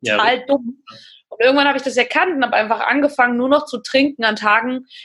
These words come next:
Speaker 2: oder einfach, was heißt trinken? Einfach mit einem, selbst ein Bier trinken an Tagen, wo ich einfach richtig gut drauf war. Und jetzt trinke ich eigentlich fast gar kein Alkohol mehr, ein bisschen, aber echt kaum noch und merke einfach an so Tagen, wo ich nicht fit bin oder nicht gut drauf bin, das hatte ich gestern halt zum Beispiel,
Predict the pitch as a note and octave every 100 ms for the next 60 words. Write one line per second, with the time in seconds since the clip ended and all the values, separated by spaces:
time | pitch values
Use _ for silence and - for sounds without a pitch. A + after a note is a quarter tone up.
0 | - - G#3+ G3 G#3 G3 G3+ F#3+ - B3+
1 | C#4 F#3 F#3 F#3+ G#3 G3+ F#3+ F#3+ - G#3+
2 | C4 - G#3+ F#3+ C4 D4+ D4+ G3+ G#3 A3+
3 | F#3+ G3+ G3 F#3+ A#3 A#3 A3 G#3+ - G3+
4 | G#3 A#3+ - - - A#4 A#4 - F#3 -
5 | E3 F3+ C#4 - - - _ _ _ -
6 | G#3+ - A3+ A#3+ - - C4+ A#3+ A3 A#3
7 | - G#3+ - _ G#3+ A3+ - D#4 - B3
8 | C4+ B3 C4+ B3 A#3+ A3+ A3 C#4+ B3 G#3
9 | - G3+ F#3 - - - B3+ C#4+ G#3 B3
10 | C4 - G#3+ G#3 - _ _ _ _ G3
11 | A#3 C4 A3+ A3 A3+ A3 A3 G#3+ G#3 -
12 | G3 B3+ A#3 A3 G3 G3 - A3+ - B3+
13 | B3+ G#3 G3 G3 - F#3 - F#3+ A3+ -
14 | C4 A#3 A3 G3 F#3+ A#3+ C#4+ D4+ C#4 C4
15 | C4 B3 A3+ B3 - B3+ C4 C#4